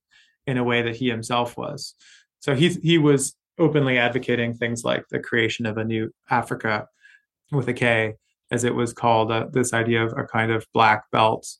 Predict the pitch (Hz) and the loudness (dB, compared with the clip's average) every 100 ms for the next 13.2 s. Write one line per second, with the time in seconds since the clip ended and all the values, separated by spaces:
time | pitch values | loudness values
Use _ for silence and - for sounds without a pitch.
0 | - 139 117 123 - 123 110 - - - | -8 -4 0 0 0 -2 -4 -6 -14 -20
1 | _ - - 127 131 139 - 127 123 117 | _ -10 -4 -2 -2 -4 -4 -4 -2 -4
2 | 113 117 117 123 - 58 60 - _ _ | 0 0 -2 -6 -4 -2 -2 -6 _ _
3 | - - - - _ _ _ _ _ _ | -20 -20 -20 -20 _ _ _ _ _ _
4 | _ _ _ 190 185 185 143 165 202 220 | _ _ _ 2 4 2 0 2 2 2
5 | 240 202 180 175 170 165 156 156 151 127 | 4 4 6 4 2 4 6 8 4 2
6 | 143 156 156 139 127 127 _ _ _ 151 | 2 2 2 2 2 -2 _ _ _ 4
7 | 147 139 131 131 135 139 139 131 120 123 | 4 6 4 4 2 4 4 2 0 0
8 | 120 - 151 135 131 143 135 135 131 127 | -2 -2 0 0 2 2 4 4 2 -2
9 | - 127 139 139 156 131 127 131 120 123 | -2 -4 0 0 2 0 0 -2 -2 -2
10 | - _ 156 147 135 147 147 139 135 127 | -6 _ 0 4 4 4 4 2 2 2
11 | 123 120 135 127 - 151 151 135 135 131 | 2 2 0 -4 -2 2 4 4 4 0
12 | - - - - 127 127 - 123 123 123 | -2 -4 -6 2 4 4 2 0 0 -2
13 | 117 | -4